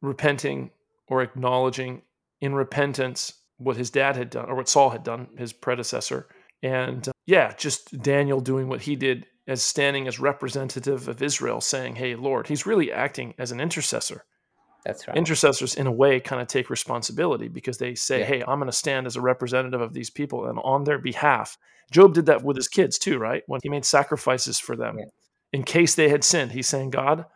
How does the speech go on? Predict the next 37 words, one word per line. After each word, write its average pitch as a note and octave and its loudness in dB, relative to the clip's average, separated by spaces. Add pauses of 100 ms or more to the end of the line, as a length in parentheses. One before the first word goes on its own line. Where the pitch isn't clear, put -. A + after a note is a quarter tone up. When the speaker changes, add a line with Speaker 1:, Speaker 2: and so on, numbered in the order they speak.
(200)
Speaker 1:
I'm C#3 2
gonna D3 4
be C#3+ -2
the B2+ -6
priest - -6
of C3 -4
my B2 -4
home B2+ -4
and B2+ -8
take B2+ -6
responsibility B2+ -4 (260)
for C3+ -2
my A#2 -4
kids, C3+ 0 (280)
even D#3 4
though C3+ 6
I'm C#3+ 2
not C3+ -2
to C3 -10
be B2 -4
blamed C3 -2
for - -8
the A#2 -6
sins B2+ -4
they A#2 -6
commit, A#2 -10 (200)
but - -2
I'm C#3+ 2
gonna C3 0
stand C3+ -2
up B2+ 0
Speaker 2:
Yeah. A#2 -2
Speaker 1:
on A#2 -6
their A#2+ -6
behalf." B2 0
It's - -8
really E3+ 0